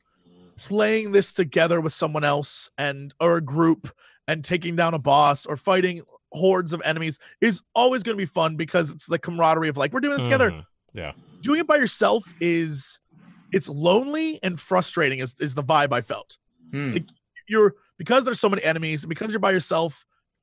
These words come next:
Speaker 1: you get this, like, lonely vibe. And then it's also a little frustrating 'cause it's like, if I had someone to back me up, this would be fucking easy. Um, yeah, I don't,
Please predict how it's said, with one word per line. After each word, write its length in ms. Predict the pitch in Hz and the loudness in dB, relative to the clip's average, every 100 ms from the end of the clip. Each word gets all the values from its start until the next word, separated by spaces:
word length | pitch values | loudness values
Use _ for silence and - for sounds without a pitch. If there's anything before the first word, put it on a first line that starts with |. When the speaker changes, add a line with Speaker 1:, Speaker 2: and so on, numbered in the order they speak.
| - | -6
Speaker 1:
you 140 | 196 | -4
get 180 | 170 220 | -4 -4
this, 160 | 185 | -4
like, 180 | - 175 | 0 0
lonely 420 | 143 165 185 185 | 0 0 2 0
vibe. 460 | 151 139 131 131 139 - _ _ - | 2 4 4 2 -2 -14 _ _ -4
And 140 | 196 | 2
then 140 | 269 | 2
it's 140 | 302 220 | 2 -2
also 240 | 233 240 | -4 -4
a 20 | |
little 120 | 277 220 | -4 -2
frustrating 460 | 247 240 247 214 | -2 0 0 -2
'cause 120 | 196 | -2
it's 160 | 196 160 | -4 0
like, 220 | 185 190 | 0 2
if 80 | 170 - | -2 -2
I 100 | 190 | 0
had 220 | 208 233 | 0 -2
someone 160 | 240 226 | -4 -6
to 60 | |
back 300 | 143 160 175 | -2 0 -2
me 120 | 156 180 | -2 -2
up, 160 | 226 | -2
this 160 | 147 - | -4 -10
would 60 | |
be 100 | 156 - | -12 -6
fucking 240 | 175 139 147 | -6 -6 -8
easy. 360 | 226 123 92 _ _ - _ 175 | -10 -10 -16 _ _ -20 _ 2
Um, 480 | 185 180 180 165 - _ _ - - - - - - - - _ _ | 2 2 -2 -10 -14 _ _ -20 -20 -20 -20 -20 -20 -20 -20 _ _
yeah, 240 | - 294 285 | 0 2 2
I 80 | 220 | 0
don't, 280 | 226 311 330 | 2 2 0